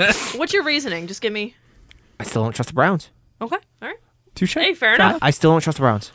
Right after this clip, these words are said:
Speaker 1: Fair enough, dude.
Speaker 2: J-,
Speaker 1: Fair enough.
Speaker 2: Jacoby Brissett. And, I mean,
Speaker 3: Myles
Speaker 2: if Flacco
Speaker 3: Garrett is going to sack Flacco three times.
Speaker 2: i-, i-, if Flacco's gonna drop back forty-nine times, I mean, he's gonna be throwing it against,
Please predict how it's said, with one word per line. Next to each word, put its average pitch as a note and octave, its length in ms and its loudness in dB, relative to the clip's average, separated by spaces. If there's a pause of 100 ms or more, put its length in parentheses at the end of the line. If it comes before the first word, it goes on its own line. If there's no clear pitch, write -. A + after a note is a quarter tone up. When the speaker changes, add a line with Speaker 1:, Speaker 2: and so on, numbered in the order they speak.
(140)
Speaker 1:
Fair A#3 180 6
enough, C4 320 2
dude. B3 300 -4
Speaker 2:
J-, - 80 -6
Speaker 1:
Fair F3+ 140 0
enough. G#3+ 120 0
Speaker 2:
Jacoby E3 260 6
Brissett. D#3+ 380 4 (1200)
And, C#3+ 380 2 (680)
I A#2+ 80 0
mean, A#2+ 340 2 (560)
Speaker 3:
Myles D#3 320 4
Speaker 2:
if E3 60 6
Flacco D#3 60 8
Speaker 3:
Garrett C#3+ 220 6
is C3+ 140 0
going C3 240 2
to B2+ 280 -2 (480)
sack B2+ 460 2
Flacco A#2 360 2
three A#2 160 -6
times. G#2 340 -4
Speaker 2:
i-, D#3+ 40 8
i-, E3 340 6
if D3+ 180 2
Flacco's D3+ 300 4
gonna D3 180 2
drop C#3+ 240 4
back D3+ 240 4
forty-nine D3 460 2
times, D3 360 0 (320)
I C3+ 40 -2
mean, B2 200 4 (220)
he's C#3 160 0
gonna D#3+ 200 4
be C#3+ 80 2
throwing C#3+ 280 0
it C3 120 0
against, B2 440 -2